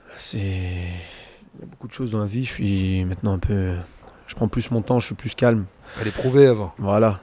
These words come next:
Speaker 2: Ouais.
Speaker 1: Donc maintenant, je suis plus tranquille et, euh, non, je suis content.
Speaker 2: Qu'est-ce que vous ont appris les, les Espagnols ? Qu'est-ce qu'on apprend quand on évolue dans une équipe aussi dure, aussi physique ?
Speaker 1: Le mental, hein.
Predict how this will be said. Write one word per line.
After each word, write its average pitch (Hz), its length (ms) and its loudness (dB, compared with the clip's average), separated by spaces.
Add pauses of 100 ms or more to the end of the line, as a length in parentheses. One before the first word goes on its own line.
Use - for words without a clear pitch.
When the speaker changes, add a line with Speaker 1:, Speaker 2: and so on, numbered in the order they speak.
Speaker 2:
Ouais. 104 100 -2
Speaker 1:
Donc 101 140 -4
maintenant, 104 220 2
je 104 60 -4
suis 131 80 -8
plus 104 580 -4 (340)
tranquille 120 480 -2
et, 98 260 0
euh, 95 40 -4 (260)
non, 160 140 -4
je - 60 -4
suis - 100 -8
content. 107 320 -6 (340)
Speaker 2:
Qu'est-ce - 180 -12
que - 120 -12
vous 117 180 0
ont 120 60 4
appris 123 260 -2
les, 117 300 -4 (340)
les 107 160 -6
Espagnols ? 117 640 -2
Qu'est-ce 117 140 -4
qu'on 110 160 -2
apprend 117 340 0
quand 107 220 -2
on 98 80 0
évolue 104 260 0
dans 107 100 0
une 101 160 -2
équipe 101 220 -6
aussi 104 220 -4
dure, 123 500 0
aussi 95 180 -8
physique ? 104 380 -4
Speaker 1:
Le 104 80 0
mental, 101 380 0
hein. 117 120 -4